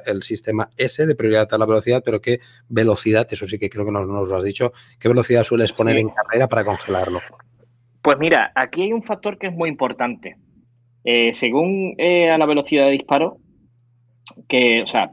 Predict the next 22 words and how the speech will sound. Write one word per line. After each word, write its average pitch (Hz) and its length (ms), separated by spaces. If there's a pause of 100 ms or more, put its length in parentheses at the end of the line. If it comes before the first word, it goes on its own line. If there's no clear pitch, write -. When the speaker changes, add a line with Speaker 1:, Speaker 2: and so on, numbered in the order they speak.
Speaker 2:
m-, 123 200
más 123 240
que 202 120
configuración 180 720
de 135 120
cámara, 180 560
es, 147 440 (460)
eh, 131 280
el 127 100
movimiento 135 480
del 190 140
sujeto, 170 560 (280)
eh, 131 600
en 123 160
este 117 200
caso 143 300
a 151 40
foto-, - 380
a 117 80
fotografía. 101 680 (280)
Y 120 220
es, 127 120